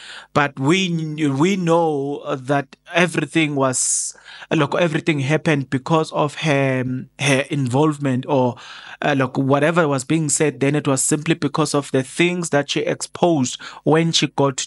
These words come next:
to, uh, Gwa Eskom. I mean, sorry, Gwa S A A. So that same lady has died. It has been confirmed.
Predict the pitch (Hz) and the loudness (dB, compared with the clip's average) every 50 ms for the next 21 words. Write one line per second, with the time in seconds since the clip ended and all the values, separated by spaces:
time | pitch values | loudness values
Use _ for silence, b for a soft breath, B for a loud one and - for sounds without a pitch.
0 | _ - - 147 143 139 131 139 143 139 - 139 135 127 123 120 120 113 135 131 | _ -6 -2 0 2 2 2 0 -2 0 0 2 2 2 2 0 0 2 2 2
1 | 127 127 - _ - 143 139 135 - - - - 135 117 104 104 - _ - 151 | 0 0 -4 _ -2 -2 -2 -2 -4 -4 -2 0 0 0 0 -2 -4 _ 0 0
2 | 147 139 131 - 143 135 135 127 135 135 - - - 143 - - 147 135 123 123 | 2 2 0 0 0 0 2 2 0 0 0 -2 -4 -4 -2 0 0 2 2 2
3 | 113 117 110 107 101 - B B B B B B B B - - 180 165 151 147 | 0 0 -2 -2 -4 -6 B B B B B B B B 2 2 4 2 2 -2
4 | 147 139 139 B B B _ - 127 147 156 180 - - - - - 185 180 185 | -4 -6 -8 B B B _ 0 2 2 2 0 -2 -2 0 2 2 2 2 2
5 | 180 175 165 151 151 151 151 151 135 143 143 147 147 143 _ _ - - 135 131 | 0 0 0 2 2 2 2 2 2 0 0 0 0 -4 _ _ 0 2 2 4
6 | 123 113 113 - 135 131 131 127 127 127 139 135 - 139 - 147 127 143 135 135 | 2 0 0 2 2 2 2 2 0 -2 -4 -6 -8 -8 -6 -4 -2 -2 0 0
7 | - 135 139 135 143 127 123 - 160 160 165 170 170 170 170 | 0 0 0 2 0 0 0 0 0 0 0 0 -2 -4 -6